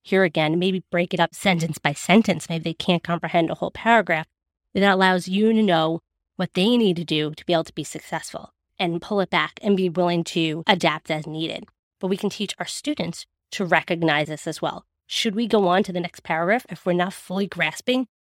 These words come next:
what just happened in the paragraph beforehand? Probably not. We might need to reread it or ask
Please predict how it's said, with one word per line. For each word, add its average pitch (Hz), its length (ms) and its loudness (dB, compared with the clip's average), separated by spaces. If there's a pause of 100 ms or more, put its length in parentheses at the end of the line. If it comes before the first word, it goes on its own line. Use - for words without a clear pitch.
(140)
what 185 160 4
just - 160 -10
happened 175 380 4
in 165 140 4
the 156 80 2
paragraph 160 460 0
beforehand? 180 640 -2 (480)
Probably 170 480 0
not. 247 260 2
We 180 120 2
might 165 180 2
need 165 200 -4
to 180 100 -2
reread 170 420 0
it 151 120 -2 (440)
or 147 480 0
ask - 420 -2